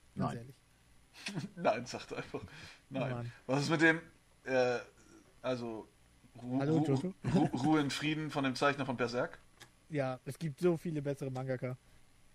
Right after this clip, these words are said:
Speaker 1: Aber darum geht's ja
Speaker 2: Äh,
Speaker 1: auch nicht.
Speaker 2: er ist ein Mann, der zu, er, er ist leider viel zu früh von uns gegangen. Und noch schlimmer ist, dass er noch fauler war als, äh, Akira Toriyama mit dem Ausmalen, nämlich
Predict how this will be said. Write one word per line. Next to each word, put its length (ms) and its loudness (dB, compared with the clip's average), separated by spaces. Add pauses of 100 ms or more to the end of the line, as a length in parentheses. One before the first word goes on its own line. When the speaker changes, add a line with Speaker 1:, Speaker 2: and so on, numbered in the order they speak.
(120)
Speaker 1:
Aber 180 0
darum 200 6
geht's 180 0
ja 80 6
Speaker 2:
Äh, 220 10
Speaker 1:
auch 240 8
nicht. 360 -8
Speaker 2:
er 180 8
ist 120 2
ein 500 6
Mann, 320 6
der 180 8
zu, 240 2
er, 320 6 (160)
er 200 8
ist 120 4
leider 220 10
viel 180 2
zu 120 0
früh 220 4
von 160 4
uns 140 4
gegangen. 440 2
Und 100 2
noch 140 6
schlimmer 340 6
ist, 200 4
dass 200 4
er 280 6
noch 220 4
fauler 420 6
war 340 8
als, 460 -2
äh, 20 0
Akira 480 0
Toriyama 460 2
mit 160 2
dem 80 -2
Ausmalen, 420 2
nämlich 460 0